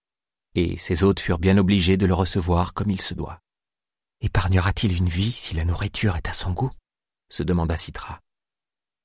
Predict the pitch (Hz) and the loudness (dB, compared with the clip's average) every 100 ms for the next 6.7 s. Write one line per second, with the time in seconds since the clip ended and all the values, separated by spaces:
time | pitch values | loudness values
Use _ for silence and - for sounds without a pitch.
0 | _ - 78 82 85 90 - 80 78 90 | _ -2 -2 0 0 0 -2 -4 -2 -2
1 | 87 - - 87 80 - 104 92 85 87 | -2 -6 -6 -2 -2 0 0 0 -6 -8
2 | - 90 90 87 87 78 - 92 - - | -6 -6 -4 -2 -2 -2 -2 -4 -4 -8
3 | - _ _ _ _ - 113 - 131 104 | -12 _ _ _ _ -2 0 4 4 6
4 | 104 107 107 87 - - 113 107 92 82 | 6 6 4 2 0 2 4 2 0 0
5 | 87 90 107 92 82 - 104 101 80 - | 0 0 0 0 0 0 0 0 -4 -6
6 | 87 - 98 - 90 - - | -8 -6 -2 0 -2 -10 -20